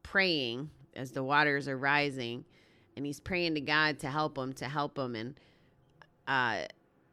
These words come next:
a crew comes by in a rowboat and asks him to jump in. He's like, "No, God's gonna save me." And then, you know, more time goes on and the water gets higher and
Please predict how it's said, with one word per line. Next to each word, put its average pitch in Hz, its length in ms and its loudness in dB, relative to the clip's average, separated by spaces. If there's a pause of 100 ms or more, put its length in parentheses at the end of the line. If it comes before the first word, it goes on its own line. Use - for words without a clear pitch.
(160)
a 147 100 -2
crew 202 340 -2
comes 151 400 -2
by 151 320 6
in 135 260 0
a 127 60 -4
rowboat 135 720 2 (220)
and 127 120 -8
asks 143 260 -4
him 143 120 -6
to 131 100 -6
jump 143 300 -6
in. 156 120 0
He's 143 200 -4
like, 147 120 -8
"No, 196 240 0
God's 175 360 0
gonna 135 260 -4
save 117 320 -6
me." 110 280 -6 (520)
And 123 160 -10
then, 131 280 -6
you 120 120 -8
know, 117 100 -6
more 127 240 -4
time 127 260 -6
goes 127 280 -4
on 127 320 -2
and 123 140 -4
the 120 80 -4
water 123 240 -2
gets 117 200 -8
higher 131 580 0 (420)
and 113 580 -6